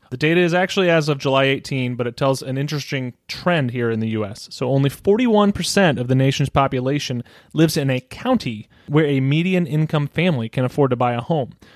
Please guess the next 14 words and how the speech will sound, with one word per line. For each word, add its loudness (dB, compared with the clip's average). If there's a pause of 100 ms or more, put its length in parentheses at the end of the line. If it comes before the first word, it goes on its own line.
(160)
So -2
that 2
means 4
less 0
than -4
half -8 (220)
of -2
the 0
population 0
lives 0
where 2
the 2
average 0
person -2